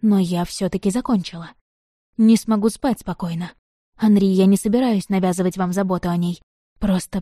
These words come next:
позвольте это мне». Смотрела ему в глаза,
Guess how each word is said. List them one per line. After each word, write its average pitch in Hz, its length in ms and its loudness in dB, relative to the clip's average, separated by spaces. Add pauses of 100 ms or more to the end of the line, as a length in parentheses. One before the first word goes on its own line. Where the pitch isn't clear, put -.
позвольте 185 560 -2
это 185 180 0
мне». 214 220 0 (600)
Смотрела 220 640 0
ему 233 260 6
в 190 80 -2
глаза, 196 500 -2